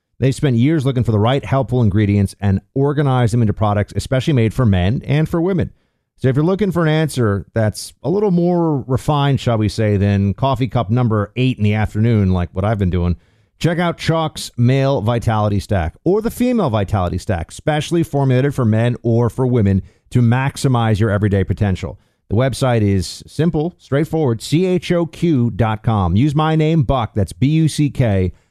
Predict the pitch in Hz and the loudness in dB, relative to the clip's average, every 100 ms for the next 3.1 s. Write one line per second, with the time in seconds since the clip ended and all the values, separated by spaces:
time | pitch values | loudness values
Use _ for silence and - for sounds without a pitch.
0 | _ - 104 - 139 110 - 143 147 127 | _ -4 -4 -2 0 0 -2 -2 0 0
1 | 131 120 123 113 107 - 113 107 101 110 | 0 0 0 0 0 -2 0 2 2 0
2 | 113 120 110 117 107 104 107 92 - 131 | -2 -2 -2 -2 -2 -4 -2 -2 0 0
3 | 135 | -2